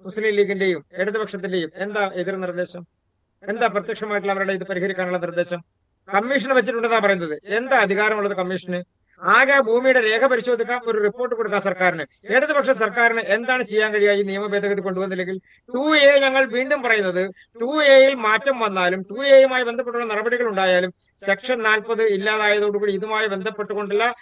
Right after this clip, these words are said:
വലിയ ആശങ്കകൾക്ക് പരിഹാരമായിരിക്കുന്നു. ഒരു അപ്രമാദിത്വത്തോടുകൂടി തീരുമാനിക്കാനുള്ള സംവിധാനം അവസാനിച്ചിരിക്കുന്നു. ഇനി ടു എയുടെ പ്രത്യേകതയിലേക്ക് ഞാൻ വരാം.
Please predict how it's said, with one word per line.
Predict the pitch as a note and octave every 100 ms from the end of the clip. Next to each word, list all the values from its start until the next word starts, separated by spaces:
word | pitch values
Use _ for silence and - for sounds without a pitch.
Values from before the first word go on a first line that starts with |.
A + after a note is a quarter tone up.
| -
വലിയ | G3 G#3 B3
ആശങ്കകൾക്ക് | A3+ G#3+ A3+ A3 A3 G#3+
പരിഹാരമായിരിക്കുന്നു. | G#3 G3+ G#3+ G#3+ G#3 G3+ G3+ G3 F#3
ഒരു | G#3+
അപ്രമാദിത്വത്തോടുകൂടി | G3+ A#3+ A#3+ A3+ A3 A3 G#3+ G#3
തീരുമാനിക്കാനുള്ള | G#3 G#3 G#3+ G#3+ G#3 G#3 G3+ - -
സംവിധാനം | F#3+ G#3+ A3+ A3
അവസാനിച്ചിരിക്കുന്നു. | G#3 G3+ G#3 G3+ G3 G3+ D#3+ _
ഇനി | A3 C4
ടു | - D4 D#4
എയുടെ | C#4+ C4+ C4
പ്രത്യേകതയിലേക്ക് | A#3 A#3+ A3+ A3 G#3+ G3+
ഞാൻ | F3+
വരാം. | E3 C#3+ -